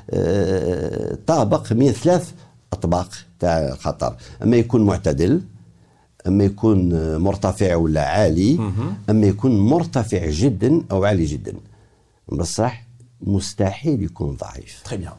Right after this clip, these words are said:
Speaker 2: Quand on parle de risque cardiovasculaire, professeur, on pense à l'H T A, l'hypertension artérielle, يعني كيما نقولوا بالعامية، la tension,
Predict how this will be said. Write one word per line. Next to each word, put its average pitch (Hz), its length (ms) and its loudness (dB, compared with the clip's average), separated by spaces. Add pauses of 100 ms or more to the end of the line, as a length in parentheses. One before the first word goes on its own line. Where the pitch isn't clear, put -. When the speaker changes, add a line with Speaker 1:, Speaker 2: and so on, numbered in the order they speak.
(120)
Speaker 2:
Quand 135 200 -4
on 120 100 -2
parle 117 260 0
de 107 60 2
risque 107 280 0
cardiovasculaire, 92 560 -4
professeur, 95 460 -8
on 98 80 -6
pense 110 500 -6
à 92 80 -10
l'H 95 260 -8
T 92 140 -6
A, 110 80 -4
l'hypertension 101 800 -6
artérielle, 101 540 -6 (400)
يعني 90 140 -4
كيما 104 180 -2
نقولوا 104 220 0
بالعامية، 90 580 -4 (120)
la 80 140 -10 (100)
tension, 101 420 -4